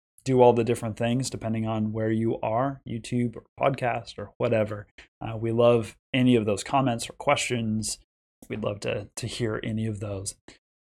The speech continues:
Our liturgy today came from the Book of Common Worship of the Presbyterian Church, U S A, twenty eighteen edition.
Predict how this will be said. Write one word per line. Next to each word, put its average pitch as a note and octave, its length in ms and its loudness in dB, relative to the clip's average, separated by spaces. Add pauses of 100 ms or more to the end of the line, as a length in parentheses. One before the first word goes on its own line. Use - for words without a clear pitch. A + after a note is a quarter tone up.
(260)
Our B2+ 180 10
liturgy C3+ 460 6
today C3 320 6
came C#3 240 4
from B2 200 2
the A#2+ 60 4
Book B2+ 220 4
of A#2 140 -4
Common B2+ 380 2
Worship B2 340 4
of A#2 60 -2
the G#2+ 60 -6
Presbyterian A2+ 760 -2
Church, A#2+ 340 -2
U A#2 100 -2
S A2 200 -2
A, B2+ 120 4
twenty - 420 -6
eighteen B2 380 -6
edition. C#3 500 -4